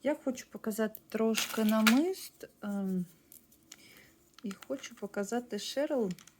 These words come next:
на незвичному такому замку. П'ятдесят, ох, п'ятдесят сантиметрів.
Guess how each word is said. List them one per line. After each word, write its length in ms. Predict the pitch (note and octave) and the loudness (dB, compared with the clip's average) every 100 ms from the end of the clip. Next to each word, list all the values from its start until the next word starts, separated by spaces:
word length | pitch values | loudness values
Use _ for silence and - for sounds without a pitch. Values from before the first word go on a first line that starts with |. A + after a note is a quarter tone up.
| _ | _
на 180 | G#3 G3+ | -6 -2
незвичному 640 | G3+ G3+ G#3 A3+ - G3 | 0 0 0 -2 -2 -6
такому 420 | F#3+ F#3+ G3+ F#3+ F#3 | -4 -6 -2 -2 0
замку. 680 | G3 G3 F#3 F#3+ F#3 A#3+ C#4+ | 0 -2 -4 -6 -2 -2 -4
П'ятдесят, 760 | _ A3 F#3+ F#3+ - G#3 F#3+ - - - - - - - - - - - _ _ - | _ -2 -2 -4 -2 -2 -2 -6 -20 -20 -20 -20 -20 -20 -16 -14 -14 -18 _ _ -12
ох, 300 | F#3+ F3+ - - - - | -10 -8 -10 -12 -16 -18
п'ятдесят 600 | - F#3 G3 G3 G#3+ F#3 - | -4 -2 -2 0 2 2 0
сантиметрів. 1000 | - G3+ A#3 A#3 A3 F3 D#3+ - D#4+ | 4 4 8 10 10 8 6 6 4